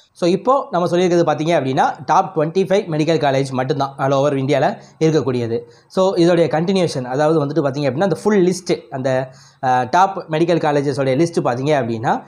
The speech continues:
நான் வந்துட்டு டிஸ்கிரிப்ஷன்ல அந்த லிங்கை கொடுத்துறேன். நீங்க அதுல போய் என்ன பண்ணிக்கோங்க அப்படின்னா, check பண்ணிக்கோங்க. So, இந்த தகவல்கள் உங்களுக்கு வந்துட்டு பிடிச்சிருக்கும் அப்படின்னு நான் நம்புறேன். இந்த தகவல்கள் உங்களுக்கு பயனுள்ளதா இருந்துச்சு அப்படின்னா, இந்த video வந்துட்டு like பண்ணுங்க. இந்த video வந்துட்டு உங்க ஃப்ரெண்ட்ஸுக்கு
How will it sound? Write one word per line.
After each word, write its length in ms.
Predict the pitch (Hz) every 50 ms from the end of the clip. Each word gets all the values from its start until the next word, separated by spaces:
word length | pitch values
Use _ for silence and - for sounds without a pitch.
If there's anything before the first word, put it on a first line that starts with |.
| - - _
நான் 240 | - 151 147 143 139
வந்துட்டு 420 | 143 143 202 202 160 135 127 123
டிஸ்கிரிப்ஷன்ல 440 | 139 - - 185 165 - - 139 131
அந்த 300 | 175 220 202 160 143 139
லிங்கை 280 | 135 143 165 170 170 165 -
கொடுத்துறேன். 340 | 151 131 - 127 131 190 240
நீங்க 180 | 220 165 147
அதுல 220 | 135 135 143 139 127
போய் 140 | - 151 139
என்ன 80 | 139 135
பண்ணிக்கோங்க 360 | 143 143 139 139 131 127 117
அப்படின்னா, 340 | 101 104 101 120 170 277 - - - - _ _ _
check 220 | - 175 156 -
பண்ணிக்கோங்க. 400 | 180 170 156 143 135 131 160 214 - -
So, 140 | - - 185
இந்த 140 | 170 156 139
தகவல்கள் 380 | 147 147 196 220 208 190 190
உங்களுக்கு 280 | 175 165 156 147 139 143
வந்துட்டு 220 | 147 156 180 170
பிடிச்சிருக்கும் 380 | - 160 147 - 156 143 160 151
அப்படின்னு 240 | 135 135 127 123 117
நான் 100 | 113 117
நம்புறேன். 200 | 147 156 156 175
இந்த 120 | 196 151
தகவல்கள் 400 | - 139 135 156 160 151 165 170
உங்களுக்கு 400 | 151 139 143 135 147 170 - -
பயனுள்ளதா 280 | 156 180 180 170 175 165 147
இருந்துச்சு 280 | 151 170 175 170 - 170 143
அப்படின்னா, 280 | 135 127 120 147 202 - - - - - _ -
இந்த 80 | 147 147 170
video 200 | 180 180 180 160
வந்துட்டு 280 | 147 147 147 160 196 160 147
like 120 | 147 160
பண்ணுங்க. 360 | 156 160 147 143 135 147 185 -
இந்த 140 | - 143 139
video 240 | 147 165 165 165 151
வந்துட்டு 160 | 135 143 175
உங்க 180 | 160 143 123
ஃப்ரெண்ட்ஸுக்கு 460 | 127 139 143 147 - 135 156 196 233